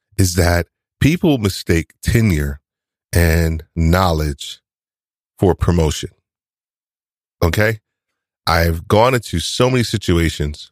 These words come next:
where I've probably been the new leader and people have come up to me and they said, "Steve, I've been passed over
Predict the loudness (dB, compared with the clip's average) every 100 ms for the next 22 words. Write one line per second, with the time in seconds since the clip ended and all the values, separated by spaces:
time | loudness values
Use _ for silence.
0 | -12 0 2 4 2 -2 -6 -2 -2 0
1 | 0 0 0 -2 0 0 0 2 0 -2
2 | -6 _ _ _ _ _ 0 2 0 -2
3 | -8 -2 0 2 0 0 -2 0 0 -2
4 | -2 -2 -6 _ _ _ _ _ _ _
5 | _ -6 0 2 2 -2 0 0 2 2
6 | 0 -2 -2 -2 -2 -2 -2